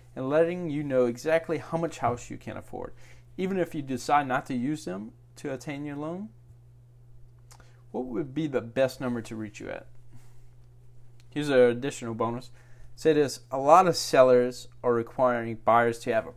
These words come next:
pre-approval letter to even get in the house now. All right.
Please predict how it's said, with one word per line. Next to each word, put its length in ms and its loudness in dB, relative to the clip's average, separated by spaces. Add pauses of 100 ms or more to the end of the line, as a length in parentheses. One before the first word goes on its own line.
pre-approval 800 -4 (140)
letter 420 -4 (580)
to 180 -10 (120)
even 400 -2
get 160 -2
in 120 -6
the 100 -4
house 380 -2
now. 280 -18 (1800)
All 80 -16
right. 180 -16